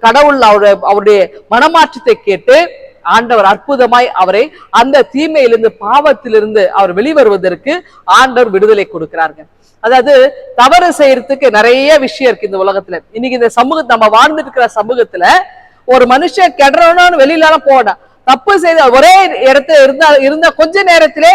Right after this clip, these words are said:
தவறுக்கு செய்வதற்கு, தவறுக்கு அடிபணிவதற்கு, பாவத்திற்கு, குற்றத்துக்கு அடிபணிவது நிறைய விஷயங்கள் இன்னைக்கு நம்ம சுத்தி இருந்து கொண்டே இருக்குது. ஆனால் நல்லவர்களாய்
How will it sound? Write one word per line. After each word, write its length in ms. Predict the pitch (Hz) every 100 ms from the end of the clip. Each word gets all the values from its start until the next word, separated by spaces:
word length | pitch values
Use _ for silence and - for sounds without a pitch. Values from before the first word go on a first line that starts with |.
| 381 - - 254
தவறுக்கு 520 | 285 359 359 - 330 349 - - -
செய்வதற்கு, 560 | 277 285 254 247 247 311 -
தவறுக்கு 380 | 247 311 311 320 226
அடிபணிவதற்கு, 800 | 240 - 285 277 254 240 247 - -
பாவத்திற்கு, 580 | 247 294 285 269 254 269 247
குற்றத்துக்கு 420 | 247 294 277 226
அடிபணிவது 460 | 233 269 254 240 254 226
நிறைய 340 | 233 294 359 440 392
விஷயங்கள் 520 | 339 330 311 302 349 359 - _ _ 269
இன்னைக்கு 200 | 277 262
நம்ம 140 | 247 240 -
சுத்தி 220 | 269 330 302 247
இருந்து 200 | 262 269
கொண்டே 180 | 240 233
இருக்குது. 240 | 196 185 - _ _ 208
ஆனால் 320 | 214 233 196 - - - 208
நல்லவர்களாய் 640 | 247 320 311 285 285 254